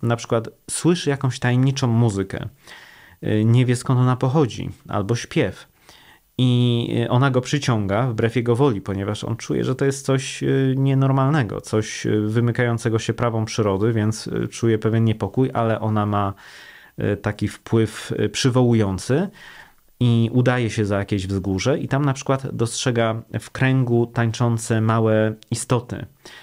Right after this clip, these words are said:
przypominające duszki albo przypominające sz-, skrzaty. A one też nie muszą być małe, mogą być większe. E, ale one śpiewają, tańczą i on na przykład jest zaproszony do takiego okręgu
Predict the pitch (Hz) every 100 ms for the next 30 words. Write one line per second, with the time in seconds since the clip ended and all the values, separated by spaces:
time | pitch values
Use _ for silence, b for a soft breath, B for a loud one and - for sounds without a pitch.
0 | B B - 139 131 123 120 117 113 127
1 | 165 151 - - 95 - B B 104 90
2 | 110 107 110 - 113 107 107 110 123 -
3 | - - - 160 139 95 98 - - 117
4 | 127 123 123 135 127 139 135 175 160 110
5 | 98 101 107 123 170 165 - - - B
6 | B B 95 - 113 - 127 123 117 117
7 | 117 - 117 104 117 143 170 113 110 110
8 | 147 196 208 - - 117 113 107 - 101
9 | 107 98 107 110 110 107 98 95 98 101
10 | 98 - 101 104 - 214